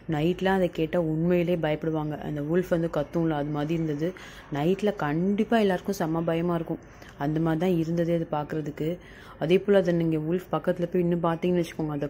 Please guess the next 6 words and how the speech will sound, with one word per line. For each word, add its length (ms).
கண்ணு 400
அதெல்லாம் 280
பார்க்கும்போது 760
ரொம்பவே 580
பயமா 300
இருந்தது. 300